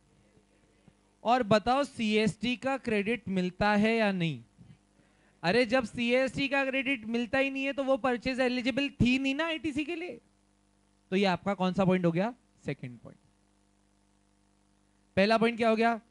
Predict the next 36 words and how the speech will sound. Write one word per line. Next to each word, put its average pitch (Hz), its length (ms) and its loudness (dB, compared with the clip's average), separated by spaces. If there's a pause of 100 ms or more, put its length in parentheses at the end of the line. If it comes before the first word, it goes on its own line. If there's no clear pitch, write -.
(440)
Unregistered 220 600 2
dealer 143 260 -2
से। 117 280 -12
दूसरा, 214 440 2 (1300)
interstate 247 1080 0
purchase 214 460 0
करी 151 280 -4
है 135 80 -4
आपने, 113 280 -14 (1600)
but 285 260 -2 (120)
interstate 277 840 -2
sale 240 400 0
करने 277 340 -2
के 247 140 -6
लिए 294 120 -4
मैंने 285 260 -6
एमपी 214 520 -2
से 311 140 -6
ही 311 80 0
माल 247 300 -2
खरीदा, 196 440 0
बताओ 180 320 -2
उसका 226 220 -4
credit 208 260 -4
मिलेगा 196 280 0
क्या? 127 220 -10 (520)
Yes, 202 300 2
because 202 280 0
वहां 202 160 -2
पे 220 100 -2
मैं 240 120 -4
क्या 247 180 0
collect 240 280 -2
कर 233 100 2
रहा 220 100 0
हूं? 190 160 2